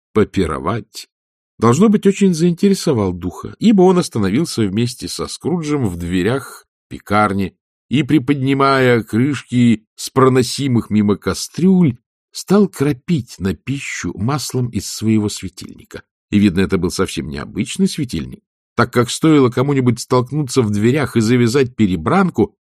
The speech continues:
как дух кропил из своего светильника спорщиков, и к ним тотчас возвращалось благодушие.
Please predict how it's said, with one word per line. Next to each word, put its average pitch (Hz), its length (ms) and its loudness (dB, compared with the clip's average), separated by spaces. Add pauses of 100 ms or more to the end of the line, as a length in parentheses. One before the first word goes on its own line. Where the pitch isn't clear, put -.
как 85 260 -2
дух 120 380 2
кропил 110 460 2
из 104 120 2
своего 104 400 2
светильника 107 720 0
спорщиков, - 760 -2 (420)
и 87 80 -6
к - 100 -20
ним 101 240 2
тотчас 180 560 -2
возвращалось 85 880 -4
благодушие. - 760 -12